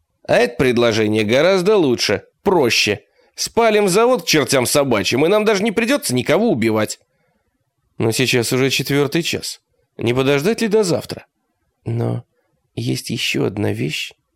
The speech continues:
которую я забыла вам сказать», тихо заметила Пенелопа. «У нас очень мало времени, гораздо меньше, чем вам кажется.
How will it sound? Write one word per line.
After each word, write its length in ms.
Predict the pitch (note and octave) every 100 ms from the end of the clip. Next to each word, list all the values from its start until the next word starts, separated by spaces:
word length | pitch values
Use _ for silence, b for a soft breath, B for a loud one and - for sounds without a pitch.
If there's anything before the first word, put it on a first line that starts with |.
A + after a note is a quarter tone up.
| _ _
которую 500 | - A#2 B2 B2 B2+
я 160 | A#2+ A#2+
забыла 480 | A#2+ C3+ B2+ G#2 G#2
вам 180 | G#2+ G#2+
сказать», 580 | - A#2 F3 - - _ _ _ _ _ _
тихо 260 | - G#2+ G#2
заметила 460 | G#2+ G#2 G2 G#2
Пенелопа. 580 | G2 G#2+ G#2+ F#2+ - - _ _ _ _ _ _ _ _ _ -
«У 120 | B2
нас 400 | B2 B2 - - _ _ _ _ _ _ -
очень 300 | B2 - C3
мало 260 | B2+ B2+
времени, 560 | B2+ C3 A2+ - - - _ _ _ _ _ _
гораздо 460 | A#2 A#2+ C3 B2 C#3+
меньше, 360 | D3 B2+ - A2+
чем 200 | A#2+ A2
вам 160 | C3
кажется. 580 | - G#2+ - - -